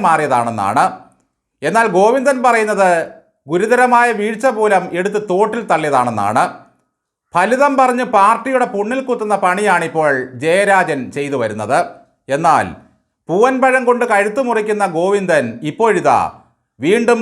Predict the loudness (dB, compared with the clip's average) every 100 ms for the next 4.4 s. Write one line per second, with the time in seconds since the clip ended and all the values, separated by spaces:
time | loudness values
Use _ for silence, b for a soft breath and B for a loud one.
0 | 0 2 2 2 0 0 0 2 2 0
1 | -2 -4 -4 -8 -18 _ _ -2 2 2
2 | 0 -4 -4 -4 -4 -2 2 2 2 -2
3 | -4 -6 -6 -4 -4 -4 -4 -6 -4 -2
4 | -2 -4 -2